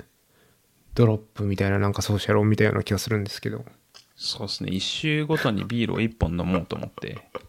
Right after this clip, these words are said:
Speaker 1: <laughs>
Speaker 2: 頑張ってたんですけど。
Speaker 1: 何の目標ですか、それ。
Speaker 2: うん。いや、だってビール飲みたくなるじゃないですか。
Speaker 1: <laughs> いや、飲みたくなるじゃないですかって言われても。
Speaker 2: そう。で、こ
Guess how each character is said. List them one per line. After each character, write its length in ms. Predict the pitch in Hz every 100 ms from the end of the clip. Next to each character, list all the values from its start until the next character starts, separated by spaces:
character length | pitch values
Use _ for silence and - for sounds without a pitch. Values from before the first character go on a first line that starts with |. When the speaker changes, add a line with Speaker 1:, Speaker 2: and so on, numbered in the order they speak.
| -
Speaker 1:
<laughs> 480 | - - - 202 -
Speaker 2:
頑 160 | 95 -
張 60 |
っ 20 |
て 100 | 98
た 80 | 170
ん 40 | -
で 60 |
す 80 | 214
け 80 | -
ど。 60 |
Speaker 1:
何 140 | 139 165
の 80 | 156
目 260 | 160 196
標 220 | 196 214
で 80 | 208
す 100 | 214
か、 100 | 214
そ 120 | 208
れ。 160 | 127 101 - - - -
Speaker 2:
う 60 | 110
ん。 200 | 101 107 - - - - -
い 40 |
や、 100 | 110
だ 80 | 117
っ 20 |
て 240 | 113 - 92
ビ 240 | 113 131
ー 240 | 117 95 92
ル 60 |
飲 40 | 95
み 100 | 101
た 100 | 104
く 80 |
な 100 | 104
る 80 | 107
じ 80 | 95
ゃ 40 |
な 60 | -
い 20 |
で 60 | 92
す 100 | -
か。 60 | 147 - - -
Speaker 1:
<laughs> 0 |
い 80 | 175
や、 60 | 165
飲 60 | - - - - - -
み 60 | -
た 120 | 135
く 80 | 131
な 140 | 135
る 80 | 131
じ 120 | 123
ゃ 40 |
な 120 | 117 117
い 60 |
で 120 | 117
す 120 | 98 -
か 120 | 117
っ 20 |
て 60 | - 113
言 60 |
わ 80 | 117
れ 60 | 117
て 100 | 117
も。 120 | 110 - - - _ - - - - - - - - - - - -
Speaker 2:
そ 80 | -
う。 60 | 60 - -
で、 240 | 123 151 143
こ 840 | 139 117 107 104 101 98 104 -